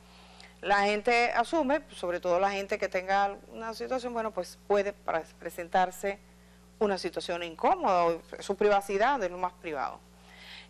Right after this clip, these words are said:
Yo recuerdo haber visto una película, creo, un documental, no re-, preciso bien, pero de un señor que en Estados Unidos se dedicó a fisgonear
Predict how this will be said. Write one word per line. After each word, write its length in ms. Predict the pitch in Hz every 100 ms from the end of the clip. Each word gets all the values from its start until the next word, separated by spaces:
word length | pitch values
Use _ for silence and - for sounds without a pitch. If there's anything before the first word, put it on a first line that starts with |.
| -
Yo 120 | 220
recuerdo 280 | 262 302 294
haber 280 | 226 226
visto 320 | 220 240 - 247
una 240 | 226 208
película, 480 | 175 180 254 285 240
creo, 260 | 240 233
un 140 | 226 226
documental, 500 | 214 208 202 233 262
no 160 | 233
re-, 120 | 226 233
preciso 500 | 220 208 214 208 190
bien, 380 | 202 226 302
pero 180 | 294 226
de 60 | 208
un 120 | 214
señor 460 | - 233 233 254 262
que 80 |
en 80 | 196
Estados 400 | 185 196 196 196
Unidos 440 | 302 311 302 330 -
se 140 | 185
dedicó 380 | 190 220 240 269
a 100 | 240
fisgonear 640 | 196 185 190 214 294 214